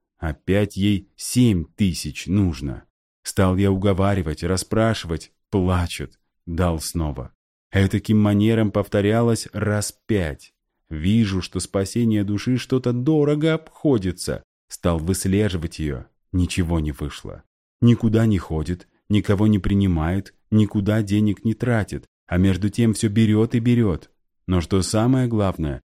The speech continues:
так это то, что её слёзы и жалобы на нужды в деньгах совершенно искренни и натуральны. Серпухов на минуту замолк и, взглянув на Шерлока Холмса, как-то виновато улыбнулся.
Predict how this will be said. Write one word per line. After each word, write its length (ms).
так 120
это 140
то, 140
что 160
её 240
слёзы 600
и 20
жалобы 500
на 100
нужды 380
в 60
деньгах 520
совершенно 840
искренни 800
и 120
натуральны. 920
Серпухов 600
на 100
минуту 360
замолк 580
и, 100
взглянув 520
на 100
Шерлока 480
Холмса, 640
как-то 320
виновато 640
улыбнулся. 800